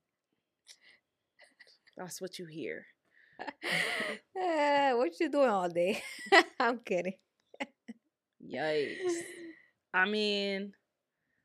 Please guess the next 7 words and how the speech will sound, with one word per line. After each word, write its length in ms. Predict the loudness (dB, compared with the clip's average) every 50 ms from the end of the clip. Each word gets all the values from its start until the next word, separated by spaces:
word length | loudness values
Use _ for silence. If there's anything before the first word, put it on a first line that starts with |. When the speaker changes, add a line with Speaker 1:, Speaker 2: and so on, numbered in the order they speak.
| _ _ _ _ _ _ -8
Speaker 1:
oof. 200 | -8 -8 -8 -10 -16 -20 -20 -20 _ _ _ _ _
First 240 | -2 -2 -2 -2 -6
of 60 | -4
all, 400 | -2 -2 -2 -2 -2 -4 -6 -12 _ _ _ _ _ _ _ _ _ _ _ _ _ _ _ _ _ _ _ _ -20 _ _ _
I 120 | 6 6
don't 360 | 8 6 4 4 4 2 0 4
like, 360 | 4 4 4 4 2 -2 -14